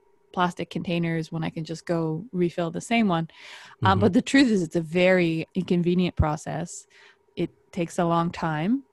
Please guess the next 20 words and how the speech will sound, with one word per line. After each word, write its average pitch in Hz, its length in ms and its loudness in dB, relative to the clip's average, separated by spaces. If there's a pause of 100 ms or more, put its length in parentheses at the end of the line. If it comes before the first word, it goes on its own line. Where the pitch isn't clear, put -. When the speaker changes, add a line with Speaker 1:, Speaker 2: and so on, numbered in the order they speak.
(140)
Speaker 1:
It - 80 -20
takes - 160 -6
a 165 40 -4
lot 165 180 0
longer. 170 580 -2 (560)
Speaker 2:
Mm-hmm. 104 320 -2
Speaker 1:
Uh, 160 160 -2
you 170 160 0
have 170 140 2
less 175 320 0
choice, 185 280 -2 (240)
and 349 280 4
it's 247 140 0
more 226 200 4
expensive, 180 600 -6 (560)
which - 100 -10
I 190 60 -2
think 226 240 -2
is 170 180 -6
really 165 720 2